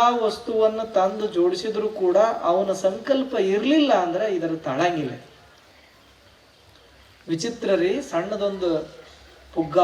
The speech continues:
ಹವಾ, ಹವಾ ಹಾಕಿದ ಒಂದು ಪುಗ್ಗ, ಅದ್ರ ಬಾಯಿ ಚಲೋ ತಂಗ್ ಕಟ್ಟಿ ಗಾಲಿಗೆ ತೇಲಿ ಬಿಟ್ರೆ ಎಲ್ಲಿ ಬೇಕಾದಲ್ಲೆಲ್ಲ ಹಾರಾಡ್ತೈತಿ. ಸಣ್ಣ ತೂತು ಬಿತ್ತು ಅಂದ್ರೆ ಅಥವಾ ಅದಕ್ಕೆ ಏನಾದ್ರೂ ಒಂದು ಚುಚ್ಚಿತು ಅಂದ್ರೆ ಒಡೆದು ಹೋಗ್ಬಿಡ್ತೈತಿ.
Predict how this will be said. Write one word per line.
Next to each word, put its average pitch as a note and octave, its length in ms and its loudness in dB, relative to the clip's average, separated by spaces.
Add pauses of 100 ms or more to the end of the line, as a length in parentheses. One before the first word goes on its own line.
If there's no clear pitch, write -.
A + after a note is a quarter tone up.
(340)
ಹವಾ, E3+ 260 4 (1400)
ಹವಾ F3 180 6
ಹಾಕಿದ F#3+ 420 0
ಒಂದು E3+ 180 -2
ಪುಗ್ಗ, E3 320 0 (640)
ಅದ್ರ D#3+ 220 0
ಬಾಯಿ D#3 320 4
ಚಲೋ F#3+ 360 0
ತಂಗ್ F#3+ 260 -2
ಕಟ್ಟಿ G3 240 -6
ಗಾಲಿಗೆ F3 440 0
ತೇಲಿ F3+ 260 0
ಬಿಟ್ರೆ F#3 300 0
ಎಲ್ಲಿ G3+ 260 2
ಬೇಕಾದಲ್ಲೆಲ್ಲ G3 680 4
ಹಾರಾಡ್ತೈತಿ. F3 720 2 (1300)
ಸಣ್ಣ C#4+ 300 6
ತೂತು C4+ 440 0
ಬಿತ್ತು A#3 480 -2
ಅಂದ್ರೆ G#3 280 4
ಅಥವಾ F#3+ 260 4
ಅದಕ್ಕೆ F3+ 280 0
ಏನಾದ್ರೂ A3+ 360 2
ಒಂದು F#3+ 240 -2
ಚುಚ್ಚಿತು A#3+ 540 -2
ಅಂದ್ರೆ F#3+ 180 2
ಒಡೆದು G3+ 280 4
ಹೋಗ್ಬಿಡ್ತೈತಿ. E3+ 560 -2